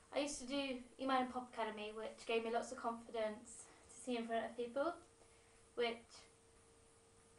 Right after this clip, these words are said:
we did concerts in front of big crowds, which also gave me confidence to get to the final of Open Mic U K. Um, my hobbies are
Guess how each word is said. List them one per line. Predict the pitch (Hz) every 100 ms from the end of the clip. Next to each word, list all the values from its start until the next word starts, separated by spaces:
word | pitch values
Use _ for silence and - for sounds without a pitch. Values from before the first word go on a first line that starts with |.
| - - - - -
we | 233 233
did | 233 220 208 - - - - - - - -
concerts | - 226 - 214 220
in | 208
front | 214 214
of | -
big | 214
crowds, | - 208 240 247 - - - - - -
which | 254
also | 320 311
gave | 302 277 262
me | 269
confidence | 262 254 - 233 233 - - - - - - - - -
to | 254 240
get | 247 247
to | 247
the | 247
final | 254 240 233 233 233 233
of |
Open | 233 226 233
Mic | 220 -
U | 226
K. | - 220 208 247 - - - - - - -
Um, | 285 294 294 - - - - - - - - -
my | 277
hobbies | 285 320 285 247
are | 254 254 254 247